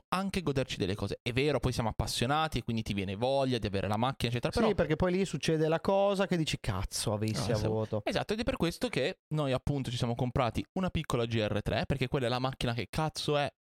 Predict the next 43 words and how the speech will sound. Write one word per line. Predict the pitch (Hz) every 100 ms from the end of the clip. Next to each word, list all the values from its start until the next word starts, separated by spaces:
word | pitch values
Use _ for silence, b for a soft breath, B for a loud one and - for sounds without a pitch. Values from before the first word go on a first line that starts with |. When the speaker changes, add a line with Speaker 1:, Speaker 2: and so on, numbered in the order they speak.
| _ - _
Speaker 1:
a | 120
casa | - 117 117
porti | - 131 123 -
delle | 117 104
belle | 98 110 101
foto, | - 98 113 123
ti | 120
porti | 101 104
a | 104
casa | 104
veramente | 92 95 101
qualcosa. | 127 180 - 196 220 - B B B
Per | - 226
chi | -
magari | 117 123 127 110 _
non | 110 95
si | -
può | 120
ovviamente | 107 110 107 107
spendere | - 110 104
novecento | 104 107 113 117 110 110
euro | 107 110
solamente | 110 104 107 110 113
per | 107
la | 104
macchinetta | 101 - 110 104 101
da |
avere | 101 101
così, | 101 110 120 - - -
mm, | - - _ _
lo | - 98
prendo | 117 110
come | - 104
caso | 113 107
isolato, | 113 151 104 113 127 B B B
ma | -
magari | 110 127 131
avete | 120 120 107 104 _ _ - - _ _ _
anche | - 208 214
solo | 190 190
banalmente | 170 160 160 175 151
una | 147
piccola | - 185 - 175